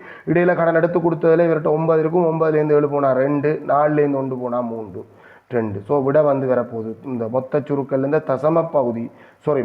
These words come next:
மடக்கை பெருமானம் ரெண்டு தசம் முப்பத்தி ரெண்டு ஐம்பத்தேழு. இது யாருன்னு கேட்டா எக்ஸினுடைய மடக்கை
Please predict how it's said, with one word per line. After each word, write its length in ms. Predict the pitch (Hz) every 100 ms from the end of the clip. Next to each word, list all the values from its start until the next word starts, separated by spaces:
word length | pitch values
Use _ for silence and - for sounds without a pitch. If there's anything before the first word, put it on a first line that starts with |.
| 117
மடக்கை 340 | 151 185 214 175
பெருமானம் 500 | 160 139 127 151 254 - - - - - 156 170
ரெண்டு 220 | 208 220 208
தசம் 280 | 190 208 - - - - _ _ _ _ _ 156
முப்பத்தி 400 | 165 196 185 165
ரெண்டு 180 | 160 165
ஐம்பத்தேழு. 440 | 151 147 - 131 123 127
இது 120 | 143 135
யாருன்னு 460 | 127 160 220 233 214 165
கேட்டா 340 | 139 131 123 123 - 120
எக்ஸினுடைய 560 | 107 - - 156 127 120 151
மடக்கை 320 | 113 117 -